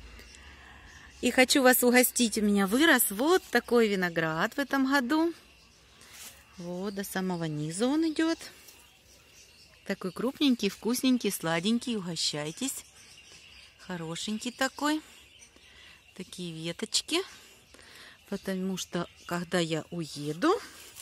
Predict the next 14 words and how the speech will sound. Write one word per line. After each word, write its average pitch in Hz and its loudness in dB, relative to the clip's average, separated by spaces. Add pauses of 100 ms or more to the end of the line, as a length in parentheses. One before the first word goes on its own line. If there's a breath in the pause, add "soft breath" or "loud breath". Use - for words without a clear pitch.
(680 loud breath)
приеду, 220 -4 (100)
наверное, 175 -4
его 165 -4
уже 185 2
и 294 0
не 254 2
будет. 143 -8 (1500)
Не 160 -8
знаю, 156 -6
как 156 -8
получится 208 0
у - -2
нас 185 -4
побывать 170 -8